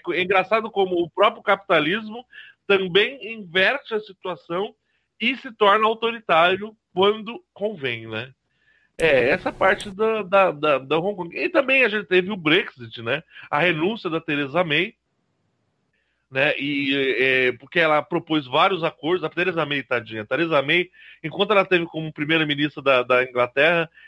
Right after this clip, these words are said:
era a Britânia, do Reino Unido, ela envelheceu demais, tadinha, ela deve ter sofrido. Porque ela botava um acordo e os caras não aprovavam. Ela tinha um acordo e os caras não gostavam. Ela dava um acordo e não dava. E aí, finalmente, ela pediu,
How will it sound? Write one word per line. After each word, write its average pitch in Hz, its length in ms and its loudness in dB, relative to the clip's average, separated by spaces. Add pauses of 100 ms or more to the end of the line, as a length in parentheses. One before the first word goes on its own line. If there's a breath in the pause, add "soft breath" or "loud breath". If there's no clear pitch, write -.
(140)
era 135 280 2
a 127 40 2
Britânia, 147 520 -2
do 135 120 -4
Reino 135 200 -2
Unido, 175 380 -4
ela 185 200 2
envelheceu 170 640 0
demais, 147 500 0
tadinha, 156 320 -2
ela 147 100 -2
deve 180 160 -2
ter 160 80 -20
sofrido. 139 560 -8 (440 soft breath)
Porque 160 400 0
ela 185 220 4
botava 208 440 0
um 214 80 0
acordo 220 640 0 (320 soft breath)
e 202 100 -6
os 214 140 -4
caras 208 240 -2
não 208 80 -2
aprovavam. 123 580 -2
Ela 165 260 4
tinha 226 220 -6
um 247 80 4
acordo 226 560 2
e 240 140 -8
os 233 80 -12
caras 214 220 2
não 208 100 -2
gostavam. 117 540 0
Ela 165 220 2
dava 202 260 2
um 226 60 2
acordo 220 380 0
e 233 120 -8
não 240 180 -12
dava. 123 320 0 (640 soft breath)
E 208 140 2
aí, 226 280 2
finalmente, 233 480 -2
ela 233 120 -2
pediu, 214 720 -6